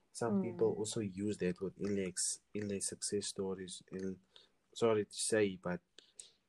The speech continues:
Speaker 1: I think it takes more than just one person, you know, in that way. Because we are
Speaker 2: Yeah. But no, look,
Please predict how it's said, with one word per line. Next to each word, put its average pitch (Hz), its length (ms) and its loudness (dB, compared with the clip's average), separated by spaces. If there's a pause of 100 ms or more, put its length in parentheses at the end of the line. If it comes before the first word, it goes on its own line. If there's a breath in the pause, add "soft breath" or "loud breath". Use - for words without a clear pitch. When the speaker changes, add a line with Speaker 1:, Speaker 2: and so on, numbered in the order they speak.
(220)
Speaker 1:
I 98 80 -2
think 107 280 -4
it 101 120 0
takes 101 300 4
more 90 400 -2
than 90 160 -2
just - 300 -4
one 87 260 -4
person, 87 500 -4 (560)
you 92 80 -4
know, 87 220 0 (800)
in 104 160 2
that 90 200 2
way. 87 280 2 (880 loud breath)
Because 101 500 0
we 104 140 6
are 127 200 6
Speaker 2:
Yeah. 180 80 -10 (1200)
But 233 180 12
no, 233 140 12
look, 226 340 10